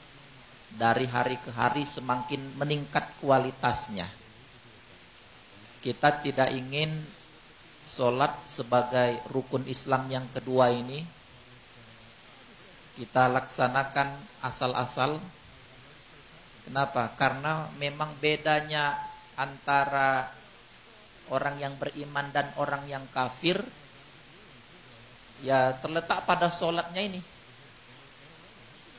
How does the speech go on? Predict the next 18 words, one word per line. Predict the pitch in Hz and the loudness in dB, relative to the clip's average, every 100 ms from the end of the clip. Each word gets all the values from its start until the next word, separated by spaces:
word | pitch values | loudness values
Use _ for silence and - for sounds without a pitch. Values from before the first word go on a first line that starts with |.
| - - - | -20 -20 -2
Bedanya | 151 156 165 170 165 156 - | 2 4 4 2 2 -2 -2
kualitas | 170 165 160 165 - 170 - 196 | 2 4 4 -2 -2 -2 0 0
seorang | 165 160 160 160 | 2 2 0 -2
muslim | 208 - 160 139 165 202 - - - - - - - - - - - - 127 | -4 -4 -6 -6 -8 -18 -20 -20 -20 -20 -20 -20 -20 -20 -20 -20 -20 -18 -12
dengan | 143 156 160 | -2 0 2
orang | 165 165 - - - - - - - 156 | 4 4 0 -8 -16 -20 -20 -20 -8 -2
yang | 156 170 | -2 -2
tidak | - 165 151 151 | 0 0 0 0
berkualitas, | 156 - 180 160 180 - 151 - - - | 0 0 4 4 4 -2 -2 -2 -10 -6
kualitas | 160 160 156 180 170 - | 0 0 0 -2 -2 -6
tidak | - 160 151 - | -8 -4 -4 -2
kualitasnya | 165 160 170 175 | 0 0 -2 -6
seorang | 160 165 156 156 | -2 -2 -2 -4
muslim | 147 196 220 - - - - - - | -4 -2 -2 -4 -18 -20 -20 -20 -4
ditentukan | - 175 196 180 254 202 - | 0 2 0 0 2 2 4
oleh | 160 151 - | 2 0 4
kualitas | 165 147 - 147 | 4 4 2 -2
sholatnya. | 135 131 120 - | 2 2 2 0